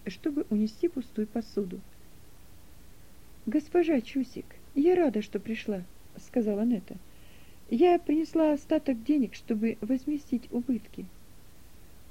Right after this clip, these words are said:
Госпожу Чусик снова передёрнуло. Она отвернулась. «Я не могу больше брать денег. Вы мне помогли и...» «Ничего, я не хочу никакой платы за то, что помогаю вам. Один добрый человек помог мне,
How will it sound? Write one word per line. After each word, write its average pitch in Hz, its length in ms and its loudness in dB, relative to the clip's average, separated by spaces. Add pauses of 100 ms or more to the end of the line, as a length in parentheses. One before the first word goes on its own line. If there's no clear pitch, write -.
(120)
Госпожу 214 580 2
Чусик 349 460 -2
снова 285 400 0
передёрнуло. 185 680 -2 (340)
Она 226 260 2
отвернулась. 214 640 -4 (1900)
«Я 233 260 6
не 240 100 8
могу 247 320 8
больше - 340 -4
брать 185 300 -2
денег. 208 280 -4 (300)
Вы 233 220 6
мне 226 160 6
помогли 240 640 6
и...» 262 200 4 (360)
«Ничего, 381 560 8 (320)
я 349 160 10
не 370 100 10
хочу 392 300 8
никакой 381 320 8
платы 370 420 6
за 277 100 6
то, 285 140 6
что - 140 -4
помогаю 254 520 6
вам. 202 240 2 (280)
Один 320 320 12
добрый 339 260 12
человек 359 360 8
помог 302 380 6
мне, 247 360 8